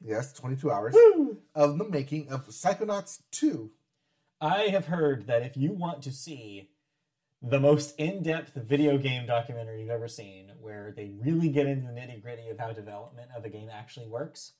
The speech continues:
Speaker 2: watch this.
Speaker 1: It's
Speaker 2: Because
Speaker 1: twenty-two hours, though.
Speaker 2: Yeah.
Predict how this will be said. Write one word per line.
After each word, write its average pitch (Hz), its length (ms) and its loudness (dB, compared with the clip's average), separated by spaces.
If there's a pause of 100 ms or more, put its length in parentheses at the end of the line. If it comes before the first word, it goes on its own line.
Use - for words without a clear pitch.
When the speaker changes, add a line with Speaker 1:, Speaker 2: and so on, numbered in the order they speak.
(160)
Speaker 2:
watch 123 300 -6
this. - 360 -14 (200)
Speaker 1:
It's - 80 -18
Speaker 2:
Because 139 240 0
Speaker 1:
twenty-two 202 300 -2
hours, 185 260 2
though. 117 280 -4
Speaker 2:
Yeah. - 160 -2